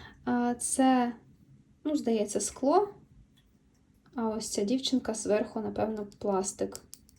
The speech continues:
бо вона тепла, а основа скло. Бачимо, м, навколо брошки такий, як ланцюжок.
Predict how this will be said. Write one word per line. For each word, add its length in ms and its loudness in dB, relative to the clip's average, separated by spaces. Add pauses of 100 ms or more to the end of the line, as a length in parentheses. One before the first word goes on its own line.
бо 120 -4
вона 400 -2 (640)
тепла, 380 -4 (220)
а 240 -2 (120)
основа 360 -4
скло. 320 -4 (220)
Бачимо, 840 2 (600)
м, 440 0 (460)
навколо 680 0
брошки 760 -2 (2500)
такий, 420 -2
як 280 -4
ланцюжок. 960 -2